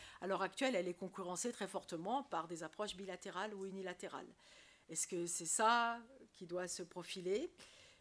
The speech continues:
Je ne suis pas persuadée que les pays les moins puissants en termes économiques gagneraient, euh,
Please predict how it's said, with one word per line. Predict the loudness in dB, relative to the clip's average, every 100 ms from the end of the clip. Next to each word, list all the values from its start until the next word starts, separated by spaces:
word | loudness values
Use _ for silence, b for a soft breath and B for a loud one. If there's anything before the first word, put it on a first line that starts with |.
| -14 -8
Je | -4
ne |
suis | -4 0
pas | 2 4
persuadée | 2 4 4 4 4 0
que | 2
les | 2 0
pays | 0 0 2 2 0 0 -2 -2 -2
les | -2
moins | -2 -4
puissants | -6 -4 -2
en |
termes | 0 -2
économiques | -2 -2 -2 -2 -2 -2 -4 -6 0
gagneraient, | 0 2 0 0 -2 -4 _
euh, | -8 -8 -8